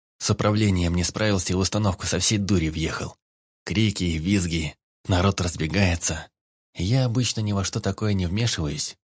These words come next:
И здесь бы мимо прошел, как и большинство прохожих. Но от такого беспредела как-то растерялся. А тварь эта, когда из машины своей выползла,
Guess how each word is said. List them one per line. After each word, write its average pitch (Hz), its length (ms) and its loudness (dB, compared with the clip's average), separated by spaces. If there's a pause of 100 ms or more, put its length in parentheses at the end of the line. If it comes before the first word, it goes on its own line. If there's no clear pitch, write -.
(200)
И 110 80 -4
здесь 139 280 2
бы 92 140 0
мимо 82 240 0
прошел, 80 420 -2
как - 180 -6
и 90 40 0
большинство 87 520 -2
прохожих. 82 640 -4 (460)
Но 82 240 -2
от 82 120 -4
такого 87 340 0
беспредела 90 600 0
как-то 85 340 -2
растерялся. 85 800 -2 (180)
А 101 100 4
тварь 98 380 0
эта, 82 180 -4
когда 82 260 -2
из 85 100 0
машины 87 360 0
своей 82 280 -2
выползла, 78 560 -2